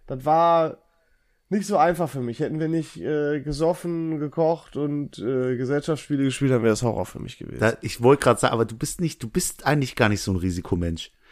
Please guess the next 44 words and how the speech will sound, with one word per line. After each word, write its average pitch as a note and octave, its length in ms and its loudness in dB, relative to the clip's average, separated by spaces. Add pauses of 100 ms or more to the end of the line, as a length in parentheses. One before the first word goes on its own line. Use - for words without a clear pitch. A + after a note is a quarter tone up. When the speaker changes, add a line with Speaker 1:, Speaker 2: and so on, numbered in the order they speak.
(200)
Speaker 2:
Du, C3 200 -2
du A2+ 160 0
sagst C#3 320 6
das A#2 160 4
jetzt G2 200 0
so, G#2+ 200 0
aber G#2+ 200 4
wenn A#2+ 80 0
ich C3 80 0
Speaker 1:
Ich - 60 0
Speaker 2:
drüber B2 140 6
Speaker 1:
bin, F#3 80 6
Speaker 2:
nachdenke, B2 420 0
wenn A#2+ 220 -6
Speaker 1:
ich B2+ 120 -14
bin, E3 160 -2
was C#3 200 0
Speaker 2:
Hm? B2+ 80 -6
Speaker 1:
Lebensentscheidungen C3+ 1120 2
angeht, G#2+ 420 -4
ne, D3 220 0
wie A#2+ 80 0
Job C#3 320 0
und B2+ 100 -2
so A#2 100 -6
weiter, F#2 240 -4
bin A#2 160 -4
ich A2+ 120 -4
kein C3 240 2
Risikomensch. - 760 -4 (360)
Was B2+ 200 2
aber B2 400 2 (200)
Aktivitäten C#3+ 880 2
oder C3 200 4
so A2+ 120 0
angeht, - 580 -6 (440)
bin - 80 -12
ich - 60 -16
dabei. A#2 440 0 (580)
Speaker 2:
Du - 120 0
würdest A3+ 200 4
ins G3 140 2
Schwimmbad D4+ 400 4
einbrechen. E2 560 -4